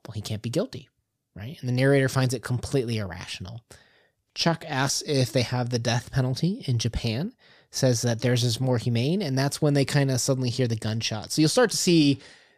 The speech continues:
the ending of these chapters have these, like, it's not a periodic statement, right? 'Cause it's not, like, summarizing or clarifying the chapter. It's, it's feels cheap to call it a cliffhanger, but it, it, it's starting to inject more and more of these,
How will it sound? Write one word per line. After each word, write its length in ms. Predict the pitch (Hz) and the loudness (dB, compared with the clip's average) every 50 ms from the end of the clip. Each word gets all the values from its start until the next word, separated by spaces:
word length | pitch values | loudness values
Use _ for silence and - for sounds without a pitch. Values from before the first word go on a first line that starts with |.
| _ _ - | _ _ 0
the 140 | 175 196 | 2 2
ending 240 | 262 339 339 359 311 | 2 4 4 2 2
of 80 | 233 185 | 4 2
these 200 | 175 165 - - | 2 2 2 0
chapters 1080 | - - 151 139 151 147 - - 151 139 135 135 127 123 117 113 - - - - _ _ _ _ _ _ _ _ _ _ _ - | -2 -2 0 0 -2 -2 -4 -2 -2 0 0 0 0 -2 -2 -4 -6 -8 -10 -12 _ _ _ _ _ _ _ _ _ _ _ -16
have 260 | - - 170 165 151 | -8 -6 -6 -4 0
these, 220 | 156 147 131 - | 0 0 0 0
like, 280 | 131 123 123 120 117 - | -2 -2 -2 -4 -6 -8
it's 180 | 135 131 - 208 | -12 -8 -2 0
not 100 | 220 220 | 0 0
a 40 | |
periodic 520 | 170 - - 165 151 143 127 117 110 107 - | 0 0 2 2 4 4 2 0 -2 -4 -6
statement, 380 | - - 110 - - 104 95 | -8 -8 -8 -12 -12 -18 -18
right? 180 | 98 101 90 - | -16 -16 -16 -12
'Cause 120 | - 123 | -6 -6
it's 100 | 135 123 | -4 -4
not, 120 | 175 175 139 | -4 -6 -6
like, 120 | 131 120 | -4 -4
summarizing 680 | - - - 139 131 131 127 123 120 120 117 - 120 110 | -4 -2 -2 0 0 0 -2 -4 -4 -4 -4 -6 -6 -8
or 80 | 101 101 | -10 -12
clarifying 420 | - - 131 127 120 - 110 104 | -8 -6 -6 -6 -6 -6 -10 -10
the 80 | 98 101 | -12 -10
chapter. 480 | - - - 147 135 117 - 113 101 | -10 -6 -6 -6 -6 -6 -8 -12 -12
It's, 220 | 98 107 - - - | -12 -12 -12 -12 -10
it's 340 | 120 113 110 - - - - _ _ _ _ _ _ _ _ _ _ _ _ | -10 -8 -6 -6 -6 -6 -8 _ _ _ _ _ _ _ _ _ _ _ _
feels 240 | - - 220 170 - | -6 -2 -2 -2 0
cheap 400 | - - - - 165 185 196 - | -2 -4 -2 0 0 0 -2 -2
to 80 | - - | -4 -8
call 240 | - - 156 151 147 | -4 -2 -2 -2 -2
it 60 | 131 | -2
a 60 | 110 | -6
cliffhanger, 840 | - - - - 156 156 - - 165 165 165 160 170 170 170 175 170 _ - - _ _ _ _ _ - | -10 -12 -8 -6 -6 -6 -4 -4 -4 -2 -2 -4 -6 -8 -10 -10 -14 _ -20 -20 _ _ _ _ _ 0
but 120 | 151 156 | 2 2
it, 220 | 156 151 143 - _ _ _ _ _ - | 2 2 0 -6 _ _ _ _ _ -6
it, 60 | 170 | -6
it's 340 | 147 131 147 147 131 - - | -6 -4 -4 -6 -6 -4 -6
starting 380 | - - 196 202 226 247 233 | 0 2 2 2 4 2 -2
to 120 | - - 180 | 2 2 2
inject 360 | 151 139 156 156 151 - - | 2 4 2 0 0 0 0
more 340 | 143 135 139 143 160 180 185 | 0 0 0 0 0 0 0
and 100 | 170 151 | 0 0
more 480 | 143 135 139 143 143 139 135 131 131 | 0 0 0 -2 -2 -2 -4 -4 -6
of 300 | - 165 135 123 120 135 | -6 -6 -4 -6 -4 -2
these, 500 | 139 127 123 120 117 120 117 113 - - | -2 0 0 0 0 0 -2 -4 -6 -8